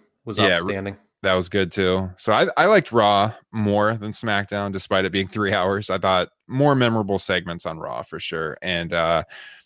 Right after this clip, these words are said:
Speaker 2: I thought, I thought it did what it, what it needed to do. I mean, we've talked a lot on this podcast about Reigns and Lesnar and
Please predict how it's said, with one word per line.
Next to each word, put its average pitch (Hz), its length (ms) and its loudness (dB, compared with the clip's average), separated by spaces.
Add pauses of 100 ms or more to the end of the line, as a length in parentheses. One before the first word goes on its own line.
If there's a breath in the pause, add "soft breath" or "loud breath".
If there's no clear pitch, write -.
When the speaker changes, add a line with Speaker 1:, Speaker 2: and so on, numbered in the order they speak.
(140)
Speaker 2:
I 151 80 2
thought, 269 300 6
I 147 60 2
thought 226 180 6
it 117 100 4
did 139 220 4
what 127 140 8
it, 110 260 2
what 113 180 2
it 92 140 0
needed 113 580 0
to 110 100 -12
do. 104 520 -2
I - 60 -4
mean, 110 60 -2
we've 131 140 -2
talked 147 240 0
a 120 40 0
lot 107 200 4
on 120 80 0
this 117 160 -4
podcast 113 600 -2
about 92 360 0 (260)
Reigns 98 480 -4
and 95 160 -10
Lesnar 98 580 0
and 82 160 -8